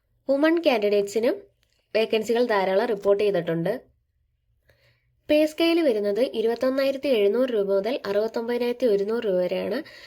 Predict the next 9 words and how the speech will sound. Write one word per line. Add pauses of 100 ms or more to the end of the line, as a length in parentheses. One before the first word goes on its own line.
(140)
ഗ്രൂപ്പ്
സി
പോസ്റ്റാണ്. (640)
ആദ്യത്തെ
പോസ്റ്റ്
കോൺസ്റ്റബിൾ
എക്സിക്യൂട്ടീവ്
മെയിൽ. (560)
നാ-,